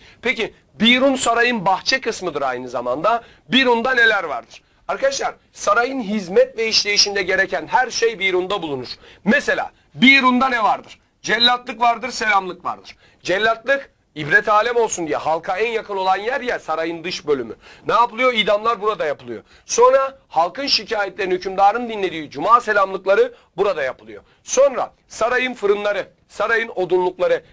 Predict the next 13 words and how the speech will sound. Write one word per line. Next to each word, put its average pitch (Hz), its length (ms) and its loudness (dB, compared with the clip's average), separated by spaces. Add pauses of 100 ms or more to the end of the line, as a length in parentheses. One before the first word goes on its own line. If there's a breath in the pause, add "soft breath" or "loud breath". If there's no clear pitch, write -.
sarayın 226 400 -2
sağlık 190 400 0
merkezi, 165 460 -2 (200)
sarayın 240 400 -2
efendime 214 460 -4
söyleyeyim 208 320 -2
mutfakları 180 640 -6 (240 soft breath)
nedir? 254 380 0 (100)
Hep 262 260 -6
bu 190 140 -6
Birun 208 360 0
denilen 156 360 0
bölümde 190 460 -2